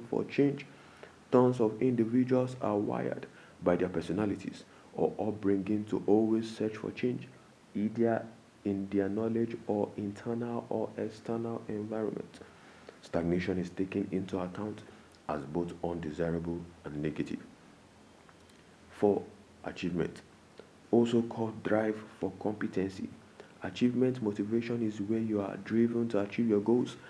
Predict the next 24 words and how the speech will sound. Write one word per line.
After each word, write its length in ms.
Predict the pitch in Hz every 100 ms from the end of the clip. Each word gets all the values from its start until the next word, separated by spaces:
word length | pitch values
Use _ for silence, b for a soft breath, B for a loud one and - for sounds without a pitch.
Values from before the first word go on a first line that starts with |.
| B B B
and 240 | 95 95 95
combat 500 | 95 95 90 107 107 - - -
new 180 | 107 107
challenges. 640 | 104 98 107 104 - - - B B B - -
It's 180 | 95 117
once 380 | 113 117 117
you 100 | 85
want 240 | 92 104 113
to 140 | -
enhance 420 | 92 98 110 110 110
your 120 | 92
skills 460 | - - 113 113 -
and 220 | 98 98
prove 260 | - 113 110
your 120 | 98
competency, 640 | - 110 - - 90 90 - B B B B -
not 240 | 104 113 113
only 320 | 110 113 113
to 180 | 113 -
others, 380 | - 113 - - - B B B
but 160 | 82 -
also 260 | 90 90 87
to 160 | 85 78
yourself. 400 | 71 82 -